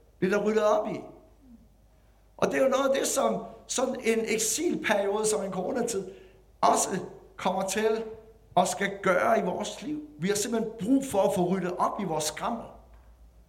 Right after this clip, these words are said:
Vi har simpelthen så meget, der optager os. Vi har så meget, der fylder noget.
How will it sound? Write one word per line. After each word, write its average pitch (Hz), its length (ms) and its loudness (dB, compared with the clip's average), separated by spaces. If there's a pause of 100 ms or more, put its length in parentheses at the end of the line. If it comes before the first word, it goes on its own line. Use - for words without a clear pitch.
(340)
Vi 214 100 8
har 254 140 4
simpelthen 233 520 0
så 233 120 -2
meget, 220 240 4
der 208 60 4
optager - 400 -4
os. 117 120 -6 (280)
Vi 185 60 2
har 214 120 8
så 220 140 0
meget, 208 220 2
der 214 60 2
fylder 233 360 -4
noget. 156 220 -6